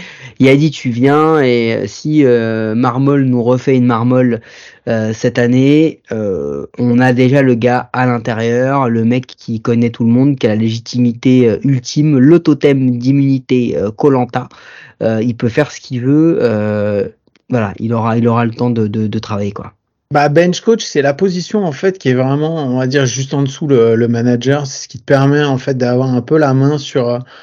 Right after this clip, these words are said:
Speaker 2: que ce soit sur le, le pitching, que ce soit sur le, sur le batting, d'avoir un petit peu tout, d'avoir ton mot à dire, d'être proche des joueurs. Et ça permet effectivement, euh, on va dire, sur le, sur le moyen terme, sur le long terme, mais sur,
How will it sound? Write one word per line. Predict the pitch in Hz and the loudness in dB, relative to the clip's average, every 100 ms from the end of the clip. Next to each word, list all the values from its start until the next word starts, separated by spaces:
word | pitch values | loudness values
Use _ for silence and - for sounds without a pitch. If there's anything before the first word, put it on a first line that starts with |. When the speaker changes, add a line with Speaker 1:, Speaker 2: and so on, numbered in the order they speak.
| - - _ | -20 -20 _
Speaker 2:
que | - | -2
ce | 135 147 | 0 -2
soit | 139 139 | -2 -2
sur | 135 | -2
le, | 120 123 123 | 0 2 2
le | 127 | 2
pitching, | 127 127 - 127 131 | 0 -8 -8 -4 -4
que | 127 123 | -2 -6
ce | 127 | -6
soit | 117 135 | -6 -6
sur | 131 - 117 | -4 -4 -4
le, | 117 117 120 | -2 -2 -4
sur | 117 123 | -2 -2
le | 120 | 0
batting, | 123 127 - 139 139 139 | 2 0 0 2 4 4
d'avoir | 117 120 120 | 2 0 0
un | 127 | 0
petit | 127 - | -2 -2
peu | 135 | -2
tout, | 135 151 | -2 -2
d'avoir | 143 113 107 | -2 -2 -4
ton | - | -2
mot | 135 139 | 2 4
à | 135 135 | 4 4
dire, | 139 175 175 - - _ | 2 0 -2 -16 -20 _
d'être | 123 139 135 | 0 0 -2
proche | 147 135 | -6 -4
des | 127 143 | 0 0
joueurs. | 139 147 160 180 170 | 2 0 0 -2 -6
Et | 135 135 | -4 -4
ça | 135 131 | -4 -6
permet | - 139 139 151 156 | -4 -4 -2 -2 -4
effectivement, | 143 123 - 135 143 151 156 139 | -4 -8 -6 -4 -4 -2 -4 -4
euh, | 117 120 | -4 -6
on | 120 | -6
va | 120 | -6
dire, | 117 139 | -4 -6
sur | 135 - 120 113 | -6 -8 -8 -6
le, | 117 117 120 120 - - - | -4 -4 -6 -8 -18 -20 -20
sur | - - 131 | -16 0 4
le | 139 | 4
moyen | 147 151 156 156 147 | 4 4 4 2 0
terme, | 131 117 117 127 123 _ - | 0 -2 -2 -8 -12 _ -20
sur | - - 107 113 | -20 -10 -6 -4
le | 117 | -2
long | 123 131 131 | 0 2 0
terme, | 135 127 123 | 0 0 0
mais | 113 | -2
sur, | 113 117 | -6 -8